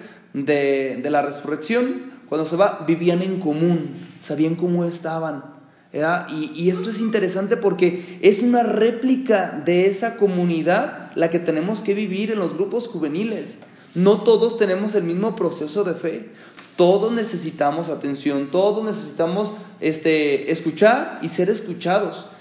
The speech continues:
Y entonces, en esa sinergia, necesitamos vivir la misericordia. Desde ahí, porque ¿qué es lo que pensamos? Vivir la misericordia. Y bueno, muy bien, con mi vecino, con aquellos que me caen gordos,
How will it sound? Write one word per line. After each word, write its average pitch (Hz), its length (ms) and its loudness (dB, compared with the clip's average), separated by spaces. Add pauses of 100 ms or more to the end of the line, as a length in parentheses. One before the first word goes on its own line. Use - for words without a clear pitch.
(180)
Y 147 80 0
entonces, 190 460 0 (180)
en 170 160 2
esa 214 220 0
sinergia, 190 580 -2 (220)
necesitamos 156 800 -4
vivir 156 240 -2
la 202 100 0
misericordia. 160 720 -6 (380)
Desde 156 420 4
ahí, 185 680 -2
porque - 220 -2
¿qué 285 100 -2
es 294 60 -2
lo 311 100 0
que 285 100 0
pensamos? 170 400 0
Vivir 196 180 -4
la 285 120 0
misericordia. 208 640 0 (300)
Y 202 80 -2
bueno, 214 280 4
muy 185 160 0
bien, 147 260 -2
con 165 100 -6
mi 156 80 -6
vecino, 196 500 -4
con 165 140 -4
aquellos 170 360 -2
que - 100 -6
me 147 100 -6
caen 156 240 -6
gordos, 185 420 0